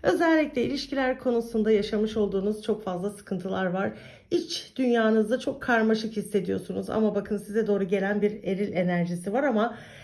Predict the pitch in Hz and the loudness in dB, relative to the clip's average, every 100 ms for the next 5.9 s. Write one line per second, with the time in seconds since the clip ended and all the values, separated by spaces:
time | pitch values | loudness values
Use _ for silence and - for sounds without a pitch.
0 | - - 240 233 233 285 - 381 359 302 | 0 6 8 8 4 -2 0 2 4 2
1 | 247 247 233 220 220 254 254 214 233 294 | 2 2 2 0 -2 0 2 6 6 6
2 | 262 214 226 226 190 - 196 196 180 180 | 4 2 2 2 0 0 -4 0 0 0
3 | 185 185 180 185 180 180 190 214 214 196 | -2 0 0 0 0 0 0 0 0 0
4 | 196 196 202 208 202 190 175 190 202 185 | 0 0 2 2 2 0 0 0 2 2
5 | 214 - 196 190 180 202 180 202 | -2 -2 -4 -4 -2 -2 0 0